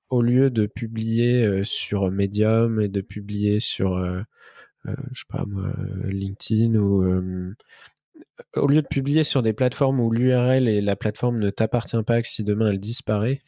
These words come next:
<laughs> c'est arrivé tellement de fois, euh, en fait, l'idée, c'est que c'est toi qui maîtrises, c'est sur ton domaine, mais pour profiter du côté social et, et, euh, et un peu effet, euh, effet, euh,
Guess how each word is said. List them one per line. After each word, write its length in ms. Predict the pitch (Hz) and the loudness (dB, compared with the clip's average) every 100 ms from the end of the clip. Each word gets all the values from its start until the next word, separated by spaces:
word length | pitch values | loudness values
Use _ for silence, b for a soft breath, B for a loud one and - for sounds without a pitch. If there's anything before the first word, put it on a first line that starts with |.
| - | -8
<laughs> 1160 | 110 - 101 - 95 - 92 - - - - - | -8 -6 -10 -8 -12 -10 -12 -12 -20 -18 -20 -16
c'est 220 | - 95 | -4 0
arrivé 440 | 92 95 95 98 _ | 0 0 0 -2 _
tellement 480 | 120 117 120 113 110 | 2 2 2 0 0
de 80 | 104 | -4
fois, 340 | - 113 151 B B B B - | -4 -2 -2 B B B B -2
euh, 480 | 110 104 104 104 104 - _ - | 0 2 4 2 0 -4 _ -4
en 120 | 113 | 0
fait, 240 | 156 160 | 0 2
l'idée, 340 | 135 131 127 160 | 2 2 2 2
c'est 240 | - 139 | 2 0
que 80 | - | 0
c'est 240 | - 120 | -2 -2
toi 240 | - 143 135 | 0 0 0
qui 160 | - | -2
maîtrises, 420 | 131 123 - 147 - | -2 -2 -2 -4 -4
c'est 140 | - | -4
sur 280 | - 107 - | -4 -6 -4
ton 200 | 147 151 | -2 2
domaine, 500 | 123 107 123 151 117 b b b - | 2 2 0 -2 -4 b b b -4
mais 240 | 123 147 | 0 2
pour 220 | 143 131 | 2 -4
profiter 500 | - 131 - - 131 | 0 -2 -2 -2 -2
du 140 | 123 113 | -2 -4
côté 360 | 110 - 113 | -4 -4 -4
social 680 | 110 - 110 - 110 113 113 | -2 -2 -2 0 0 2 2
et, 220 | 107 95 - | 2 0 0
et, 220 | 98 95 | 0 0
euh, 320 | 92 90 90 b b b _ | 0 -2 -4 b b b _
et 180 | - 95 | -4 -2
un 120 | 90 | -2
peu 260 | - 104 101 | -2 0 2
effet, 440 | 95 - 107 104 | 2 0 0 2
euh, 540 | 98 92 90 90 90 92 _ b b _ | 2 0 -4 -8 -12 -18 _ b b _
effet, 440 | - 98 - 101 98 | -6 -2 2 4 4
euh, 640 | 92 90 90 90 90 90 | 2 0 -2 -4 -6 -6